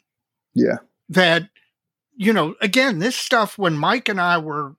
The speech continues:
Speaker 2: were coming up, you saw it rarely. And if you were into it, you grabbed it no matter what the price,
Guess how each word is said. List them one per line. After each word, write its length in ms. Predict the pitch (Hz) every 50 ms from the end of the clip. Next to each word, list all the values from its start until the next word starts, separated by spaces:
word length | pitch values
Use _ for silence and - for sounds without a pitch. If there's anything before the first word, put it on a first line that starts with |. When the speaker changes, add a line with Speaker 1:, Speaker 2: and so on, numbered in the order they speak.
| _ -
Speaker 2:
were 220 | 151 151 143 139
coming 420 | - - - 185 175 175 147 123
up, 400 | 131 165 214 262 240 147 - - _ _
you 320 | _ 214 196 180 208 277 285
saw 360 | - - - 254 233 226 233
it 100 | 226 - -
rarely. 680 | 151 156 170 170 185 208 208 190 170 135 113 113 - - _ _ _ _ _ _ _
And 180 | - 170 170 156
if 180 | 165 170 - -
you 120 | 220 254
were 220 | 277 254 214 196 - -
into 440 | 156 196 220 202 - - 214 175
it, 120 | 165 175 170 -
you 160 | 156 190 196
grabbed 560 | 156 143 156 175 185 185 196 190 180 156 156
it 160 | 170 156 - -
no 160 | 165 165 165
matter 360 | 160 156 165 170 165 160 160
what 320 | 156 143 156 165 160 - _
the 80 | 143
price, 720 | 107 - - 208 202 208 202 160 127 135 131 - - -